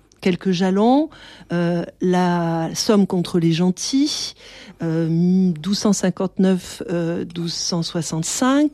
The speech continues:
puis l'œuvre, la grande œuvre de la maturité, la Somme théologique,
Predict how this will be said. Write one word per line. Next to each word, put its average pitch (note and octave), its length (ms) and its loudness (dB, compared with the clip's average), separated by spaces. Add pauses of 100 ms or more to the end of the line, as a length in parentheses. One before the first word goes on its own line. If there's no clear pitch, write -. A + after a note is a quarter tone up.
puis C4 260 4
l'œuvre, A#3 480 2
la E3+ 100 0
grande G3 280 4
œuvre G3+ 120 4
de F#3 100 0
la F3+ 120 2
maturité, F3+ 640 -2
la G#3+ 120 0
Somme F3+ 280 -2
théologique, F#3 720 0